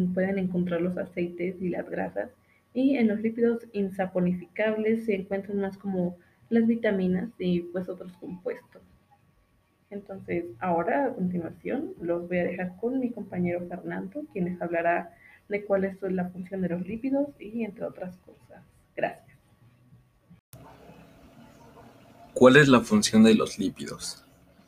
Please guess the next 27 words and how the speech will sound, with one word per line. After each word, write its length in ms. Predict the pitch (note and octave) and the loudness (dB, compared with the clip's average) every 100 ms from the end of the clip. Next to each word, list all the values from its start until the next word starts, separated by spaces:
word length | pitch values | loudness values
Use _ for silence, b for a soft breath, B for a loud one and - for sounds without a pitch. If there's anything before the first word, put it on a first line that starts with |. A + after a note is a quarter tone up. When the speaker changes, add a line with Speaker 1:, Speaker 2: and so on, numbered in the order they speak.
| _ - - - _ _ - - - - | _ -20 -20 -20 _ _ -10 -10 -10 -8
Speaker 2:
Sirven 420 | - C3 C#3 D3 | 4 6 8 6
como 260 | D3 B2 G#2+ | 6 6 6
principal 560 | - G#2 G#2+ G2 A2+ A2+ | 2 -2 -4 4 6 6
reserva 460 | A2 A2 A2+ G#2+ | 2 0 4 4
de 80 | F#2+ | 4
energía 300 | F#2+ - G2+ | -2 -4 0
en 80 | G#2 | 2
el 120 | F#2 | 2
organismo. 720 | F2 F#2+ G2+ A2 A2 G#2 G2+ - - - - - _ - | 2 2 4 4 4 2 0 -12 -20 -20 -20 -20 _ 0
Estructuralmente, 1120 | A2+ - A#2 - A#2+ C3 C#3 C3+ C#3 C3+ - - | 2 4 4 8 10 10 10 6 4 0 -2 -6
sirven 420 | - - B2 C3 | -4 2 4 6
para 200 | A2 G2 | 6 4
formar 400 | G#2 G2+ G#2 G#2 | 4 2 4 4
las 180 | A2+ A2 | 6 4
bicapas 580 | F#2+ - G2 - G#2+ - | 2 0 2 4 2 4
lipi-, 380 | A2 A2+ A#2+ A#2 - - - - | 2 4 4 4 -4 -20 -20 -10
lipídicas 640 | A2 G#2+ A#2+ A#2+ B2 C3 A#2 | -4 2 6 8 8 8 8
de 80 | G#2+ | 6
las 180 | G2+ - | 4 -2
membranas 500 | G#2 G#2 G#2+ G#2+ - | 0 2 4 2 0
ciplo-, 360 | - E2+ E2+ - - | -2 0 -2 -2 -8
citoplasmáticas 1120 | - A2 - G2 G#2+ A2 A#2+ A#2 A2+ A2 A2 - B B B B | -4 -2 -2 0 0 6 6 6 4 2 2 -8 B B B B
y 80 | A#2 | 6
de 140 | G#2 G#2 | 8 8
los 180 | F#2+ | 8
organelos 540 | G#2 G2 G2 G#2 A2+ A#2 | 6 6 4 8 8 6
celulares. 680 | - F2+ F#2+ F2 - - | -2 0 4 4 2 -6